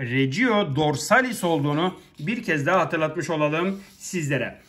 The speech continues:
Evet, on birinci sorumuza bakıyoruz. Videomuzun son sayfası ve son üç sorusu arkadaşlar. Toraks kaviti ile abdominal kavitiyi birbirinden ayıran kas yapı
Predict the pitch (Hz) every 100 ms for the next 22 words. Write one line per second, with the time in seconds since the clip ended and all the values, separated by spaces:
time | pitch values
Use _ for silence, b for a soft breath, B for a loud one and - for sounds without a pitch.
0 | B - 160 - 247 277 233 175 156 139
1 | - 151 151 156 160 - 170 190 170 240
2 | 214 202 165 180 165 185 185 185 165 151
3 | 160 - 151 135 - 175 190 196 B -
4 | - 131 127 165 139 127 147 139 151 139
5 | 185 202 - - _ - _ _ _ _
6 | B B B 240 285 254 208 - - 175
7 | 196 202 233 180 147 123 147 147 143 208
8 | 233 220 - 175 170 170 156 170 185 208
9 | 208 202 156 147 127 - - 240 - 175
10 | 143 196 247